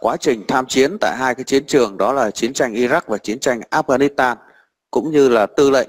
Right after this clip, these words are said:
tại, à, Nhật Bản. Đó là khái quát một chút và về tiểu sử,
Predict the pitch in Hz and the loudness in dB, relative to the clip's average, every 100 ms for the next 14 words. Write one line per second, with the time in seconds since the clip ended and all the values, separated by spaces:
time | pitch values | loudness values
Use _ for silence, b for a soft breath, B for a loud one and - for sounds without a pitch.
0 | - - - 85 95 95 98 _ _ _ | -6 -6 -4 -4 -4 -4 -10 _ _ _
1 | _ _ 117 113 107 87 - B B B | _ _ -6 -2 -4 -4 -12 B B B
2 | B B B - 127 127 110 127 165 147 | B B B -2 -2 -2 -2 -2 -4 -4
3 | 107 165 202 - _ _ 101 101 98 92 | -2 2 2 -2 _ _ -2 0 2 0
4 | 90 87 - 92 110 104 107 98 110 92 | -2 -6 -10 -4 -4 0 0 2 0 -2